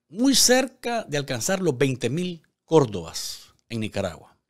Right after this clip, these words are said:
Según datos proporcionados por el Instituto Nacional de Información de, de Desarrollo, inide, al servicio del régimen sandinista, encabezado por los criminales Ortega y Murillo, en enero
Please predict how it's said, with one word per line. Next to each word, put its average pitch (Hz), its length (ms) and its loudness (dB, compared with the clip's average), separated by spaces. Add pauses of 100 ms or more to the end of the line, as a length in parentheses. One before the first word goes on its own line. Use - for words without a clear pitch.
(1700)
Según 143 300 6
datos 160 580 6
proporcionados 127 840 2
por 127 220 2
el 113 140 2
Instituto 110 960 4
Nacional 110 480 2
de 147 60 2
Información 131 680 0
de, 117 160 0
de 107 200 -2
Desarrollo, 113 540 -2
inide, 110 480 0
al 104 120 -6
servicio 104 640 -2
del 87 160 -4
régimen 113 600 -4 (500)
sandinista, 131 880 4
encabezado 107 600 2
por 120 120 -4
los 104 120 -4
criminales 107 500 -2
Ortega 110 400 2
y 110 60 4
Murillo, 110 500 6 (1800)
en 160 200 10
enero 156 600 6